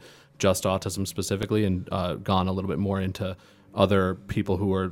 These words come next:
are labeled different, whether they're, uh, developmentally disabled or they have some other sort of neurodiversity like me. Um, and also just that not only should people be included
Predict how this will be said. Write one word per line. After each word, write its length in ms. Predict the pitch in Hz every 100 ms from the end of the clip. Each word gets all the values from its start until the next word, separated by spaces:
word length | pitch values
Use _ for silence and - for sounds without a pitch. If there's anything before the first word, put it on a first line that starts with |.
| -
are 140 | 98
labeled 280 | 95 95 95
different, 400 | 95 101 73 -
whether 260 | 98 92 87
they're, 320 | 90 90 87
uh, 120 | 98
developmentally 680 | 92 92 92 90 90 92 92
disabled 440 | 98 101 113 104 92
or 60 |
they 120 | 90
have 120 | 92 -
some 200 | 98 92
other 240 | 92 90
sort 240 | - 98 95
of 80 | 90
neurodiversity 720 | 92 92 92 90 98 110 101
like 160 | 92 104
me. 260 | 107 117 - - - - -
Um, 580 | 98 95 90 90 90 85 - - - _
and 440 | - 101 95 92 - _ _ _ _ _ _ - 117 -
also 320 | 120 123 127
just 220 | 101 117
that 140 | 120 98
not 240 | 113 123
only 260 | 143 131 110
should 180 | - 95
people 220 | 113 98
be 220 | 90 92
included 680 | 92 92 - 143 147 82